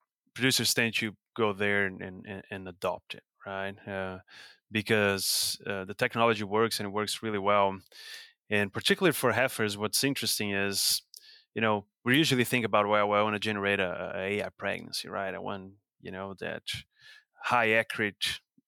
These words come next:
uh, you know, low birth weight E-, E P D bull in my replacement heifers and, and, and so forth." But,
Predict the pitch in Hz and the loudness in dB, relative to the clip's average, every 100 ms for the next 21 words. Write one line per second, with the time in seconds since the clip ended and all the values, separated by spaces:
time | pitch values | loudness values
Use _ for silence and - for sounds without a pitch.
0 | - 95 92 87 90 _ - 101 107 110 | -12 -10 -10 -14 -20 _ -10 -6 -2 0
1 | 110 117 110 - 110 107 110 - _ - | 0 2 0 0 0 0 -2 -10 _ -6
2 | 113 - 107 113 110 104 110 110 113 110 | -6 -4 -6 -4 -4 -2 -2 -2 -4 -6
3 | 104 107 110 107 104 107 104 104 101 101 | -6 -2 0 0 -2 0 -2 -2 -4 -4
4 | 101 - 101 101 - - 95 92 92 98 | -4 -6 -6 -6 -4 -6 -6 -8 -12 -16
5 | 92 92 - - - - - - _ 95 | -16 -18 -20 -20 -18 -18 -20 -20 _ -2
6 | - 107 98 107 107 104 - 104 - | 0 0 -2 -2 0 -2 2 2 2